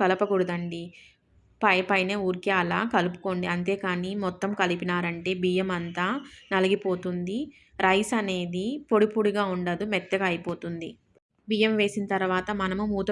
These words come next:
పెట్టుకొని ఉడికించుకోవాలి. మధ్య మధ్యలో మూత తీసి కూడా చూస్తూ ఉడికించుకోవచ్చండి.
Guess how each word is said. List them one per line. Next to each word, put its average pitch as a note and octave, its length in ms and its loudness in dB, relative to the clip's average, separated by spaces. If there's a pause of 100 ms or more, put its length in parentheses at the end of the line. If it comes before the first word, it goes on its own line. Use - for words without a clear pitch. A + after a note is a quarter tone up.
పెట్టుకొని F3+ 560 -4
ఉడికించుకోవాలి. F3 840 -2 (180)
మధ్య F#3+ 200 4
మధ్యలో F#3+ 320 2 (100)
మూత F3+ 140 -2 (100)
తీసి F#3 300 -4
కూడా F3+ 200 -2 (160)
చూస్తూ F#3+ 320 -2 (140)
ఉడికించుకోవచ్చండి. F3 960 -6